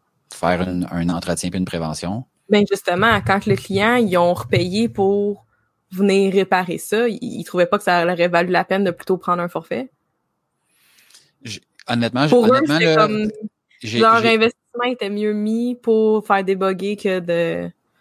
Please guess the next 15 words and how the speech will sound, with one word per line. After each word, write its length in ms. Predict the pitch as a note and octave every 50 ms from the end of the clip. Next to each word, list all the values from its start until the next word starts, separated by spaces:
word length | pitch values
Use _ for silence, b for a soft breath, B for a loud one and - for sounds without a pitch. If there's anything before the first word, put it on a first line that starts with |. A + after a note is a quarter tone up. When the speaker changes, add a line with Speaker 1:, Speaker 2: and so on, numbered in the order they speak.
| B B B B B B B B B -
Speaker 1:
j'ai, 240 | G#2+ A2 A#2 -
tu 80 | - -
sais, 160 | C3+ C#3 C#3+ D3+
c'est 80 | -
pas 80 | - B2+
compliqué, 380 | - A#2+ G#2+ - - D3 D#3+
ça 120 | - - A#2+
a 40 | A2
coûté 240 | - - - C3 B2
plus 220 | A#2+ - C3 C3
cher 380 | B2+ - B2 G#2+ A2 A#2+ A#2+ A2
la 120 | G#2 F#2+
désinfection 880 | F#2 F#2+ F2+ F#2 F#2 F#2 - F2+ E2+ - - - G#2 F#2+ F#2 G2 G2+ G#2
puis 140 | - - -
tout 100 | A2